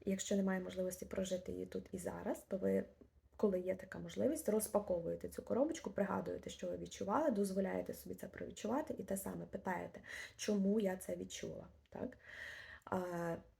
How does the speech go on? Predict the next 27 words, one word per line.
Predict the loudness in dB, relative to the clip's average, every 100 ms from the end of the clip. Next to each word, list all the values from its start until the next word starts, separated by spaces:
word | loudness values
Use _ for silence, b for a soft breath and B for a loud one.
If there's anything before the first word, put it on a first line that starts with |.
| -20 2
тому | 8 8
що | 8 4
начальник | 4 6 6 6
дає | 4 4 6
мені | 4 4
більше | 2 2 2
роботи, | 2 2 0 0 -4
яка | -4 -4
не | -4 0
повинна | 2 2 0 -4
входити | -4 -4 -2 -6
в |
мої | -6 -6 -4
обов'язки, | -4 -6 -6 -10 -12 -8
так? | -6 -6
Тобто | -8 -4
він | -2 0
забирає | 0 0 -2 -2
мій | -4 -6
особистий | -6 -4 -4 -4 -8
час, | -6 -6 -6 -6
час | -6 -6
на | -8
сім'ю, | -6 -4 0 0
час | 0 -4 -6
на | -10
відпочинок, | -10 -10 -2 0 0